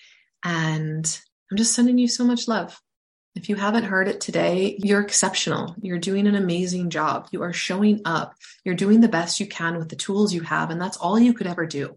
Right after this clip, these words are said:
You are good enough right now. This is the best you've ever been. This is the best you could ever be. And, and that will change every day.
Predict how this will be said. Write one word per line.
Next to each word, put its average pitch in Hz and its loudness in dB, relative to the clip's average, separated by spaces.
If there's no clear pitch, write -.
You 202 4
are 202 2
good 175 0
enough - -6
right 165 -2
now. 156 -4
This 180 2
is 208 4
the 190 0
best 175 -2
you've 190 0
ever 165 2
been. 156 -2
This 160 -2
is 170 -4
the - -2
best 190 -2
you 214 2
could 208 -6
ever 190 -2
be. 180 -2
And, 170 -6
and 180 -2
that 196 -2
will 233 4
change 226 4
every 151 -8
day. - -18